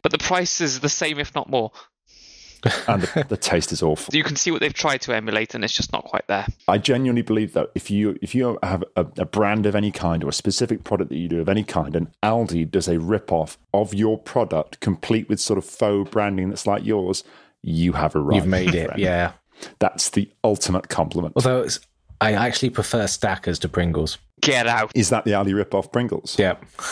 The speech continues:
Speaker 3: <laughs>
Speaker 2: Now, speaking of massive compliments, let's discuss the room, uh, that you guys just did.
Speaker 3: Okay,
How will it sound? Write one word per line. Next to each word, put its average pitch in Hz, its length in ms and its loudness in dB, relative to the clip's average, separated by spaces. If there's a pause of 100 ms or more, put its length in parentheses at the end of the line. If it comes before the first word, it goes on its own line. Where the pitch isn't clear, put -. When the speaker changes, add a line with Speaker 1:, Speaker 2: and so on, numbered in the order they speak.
(800)
Speaker 3:
<laughs> 151 560 2 (840)
Speaker 2:
Now, 139 160 4
speaking - 380 0
of 113 60 2
massive 123 360 0
compliments, 101 580 -2 (260)
let's - 200 4
discuss - 420 0
the 87 140 -4
room, 76 340 0 (300)
uh, 71 300 2
that - 120 -2
you 73 140 -2
guys 71 260 0
just - 240 -2
did. - 260 -6 (320)
Speaker 3:
Okay, 127 300 4